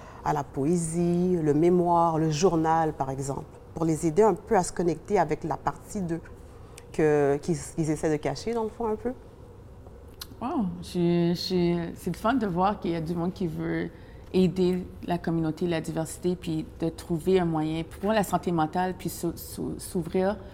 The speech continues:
Speaker 2: se connecter, c'est, c'est vraiment ma passion. Alors, je, je te, pour de vrai, wow, je, je, je suis sans mots. Ouais.
Speaker 1: Mais au fait, j'ai écrit des livres, mais dans tous mes livres, il s'agit pas de moi, il s'agit des autres.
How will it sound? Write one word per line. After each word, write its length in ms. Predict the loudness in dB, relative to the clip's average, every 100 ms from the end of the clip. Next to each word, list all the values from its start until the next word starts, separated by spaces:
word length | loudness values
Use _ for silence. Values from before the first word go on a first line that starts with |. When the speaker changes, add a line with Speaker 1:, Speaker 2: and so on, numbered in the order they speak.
| -16
Speaker 2:
se 140 | -6 -4
connecter, 480 | 0 0 0 0 -2
c'est, 240 | -4 -10
c'est 320 | -10 -10 -6
vraiment 320 | -4 0 2 2
ma 140 | 0
passion. 460 | -4 -8 -6 -8 -8 -12 -18 -18 -16 -6
Alors, 280 | -2 -2 -4
je, 240 | -12 -14 -14
je 40 |
te, 140 | -12 -12 -12 -10
pour 100 | -4
de 100 | -2
vrai, 380 | 0 2 2 0
wow, 400 | 0 0 0 -4
je, 200 | -6 -6
je, 60 |
je 200 | -6 -8
suis 340 | -12 -12 -8 -8
sans 220 | -4 -2
mots. 180 | -2 -6 -12 -18 -16 -14 -8
Ouais. 60 | -4 -4 -6 -14 -8
Speaker 1:
Mais 80 | 0
au 40 | 0
fait, 180 | 2 2
j'ai 100 | 2
écrit 240 | 2 2
des 140 | 2 2
livres, 260 | 2 2
mais 180 | 2 2 -4 -18 -18 -18 -20 -20 -20 -20 -12 -4 2
dans 140 | 2
tous 160 | 2 2
mes 120 | 2
livres, 180 | 2 -2
il 40 |
s'agit 300 | -2 -2 -2
pas 140 | -2
de 100 | -2
moi, 220 | 0 0 -2
il 40 |
s'agit 280 | -6 -4 -4
des 240 | -4 -4
autres. 220 | -6 -10